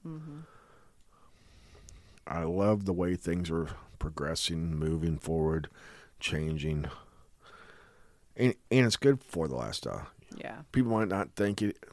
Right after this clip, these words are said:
Speaker 2: think, think, think it is, but the more people that get involved in, in the lifestyle, whether you think they're real lifestyle people or not,
Speaker 1: Mm-hmm.
Speaker 2: okay, that's, that's your per-, your personal preference. But the more people we can get involved in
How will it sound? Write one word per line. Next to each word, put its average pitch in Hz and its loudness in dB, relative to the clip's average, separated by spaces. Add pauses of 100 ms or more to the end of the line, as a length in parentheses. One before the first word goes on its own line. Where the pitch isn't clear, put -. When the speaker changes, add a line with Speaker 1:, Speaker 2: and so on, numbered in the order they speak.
Speaker 2:
think, 101 -2
think, 101 -2
think 104 -2
it 98 0
is, 110 2 (420)
but 98 6 (1080)
the 80 -4
more 104 4
people 113 0
that 92 0 (440)
get 90 -4
involved 98 4
in, 110 4
in 98 0
the 92 2
lifestyle, 95 2
whether 85 0
you 90 2
think 92 0
they're 92 2
real 95 2
lifestyle 90 2
people 87 8
or 80 -4
not, 90 4 (360)
Speaker 1:
Mm-hmm. 151 -8
Speaker 2:
okay, 92 4 (600)
that's, 78 -4
that's 80 -2
your 85 -2
per-, 95 6 (120)
your 78 -2
personal 82 0
preference. 98 0 (520)
But - -10
the 85 -2
more 123 4
people 113 8
we 117 8
can 101 -2
get 98 2
involved 85 4
in 87 -2